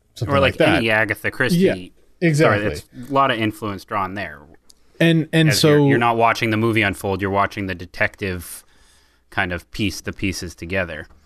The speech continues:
Speaker 1: But you, and I, and I don't, I can't believe I'm defending, um, The Usual Suspects, but with The Usual Suspects, there's something else involved in that mystery in the sense that you've got, you know,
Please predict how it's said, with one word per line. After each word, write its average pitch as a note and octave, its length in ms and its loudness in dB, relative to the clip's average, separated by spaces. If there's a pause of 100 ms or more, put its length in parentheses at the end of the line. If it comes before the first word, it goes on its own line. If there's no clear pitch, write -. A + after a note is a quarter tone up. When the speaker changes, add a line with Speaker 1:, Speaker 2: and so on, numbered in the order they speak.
Speaker 1:
But D#3+ 160 4
you, E3 260 4
and E3+ 140 4
I, E3 80 4
and D#3 240 2
I D3+ 80 4
don't, D#3+ 320 0
I C3+ 180 0
can't C#3+ 180 2
believe C3 160 4
I'm A#2 160 2
defending, A2+ 720 0
um, F#2+ 400 -2 (880)
The A#2+ 140 -2
Usual B2 260 2
Suspects, G3 420 2
but C#3 100 2
with C3+ 160 2
The C#3+ 80 4
Usual D#3 240 4
Suspects, D#3 420 0
there's B2+ 200 0
something C3 760 2 (1040)
else C3 540 2 (840)
involved C3 600 4
in A2+ 120 2
that G#2 200 0
mystery F#2+ 680 0
in A2+ 100 -2
the A#2+ 80 2
sense A#2+ 340 -2
that A2+ 220 -2 (600)
you've A#2 260 0
got, A2 400 2 (420)
you A#2+ 920 -6
know, G#2+ 360 2